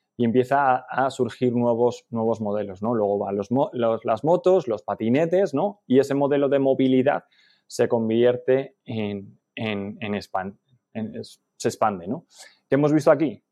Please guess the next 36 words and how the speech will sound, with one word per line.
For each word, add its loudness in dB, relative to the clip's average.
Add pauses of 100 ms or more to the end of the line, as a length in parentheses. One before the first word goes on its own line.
(220)
Eh, -4
como -2
comentábamos, -2
en -2
el -4
sureste -2
asiático 0
existen, -6 (520)
eh, -6 (240)
eh, -8
más -2
de -4
medio -2
billón, -4 (160)
quinientos -4
millones -2
de -4
personas -4
que -8
no -4
tienen -4
acceso -10
a -2
los -4
productos -6
financieros. -14 (1300)
¿Qué 6
es 4
lo 4
que 6
ha 4
permitido? 0 (280)
Pues 2
que 2
otras 2
empresas -2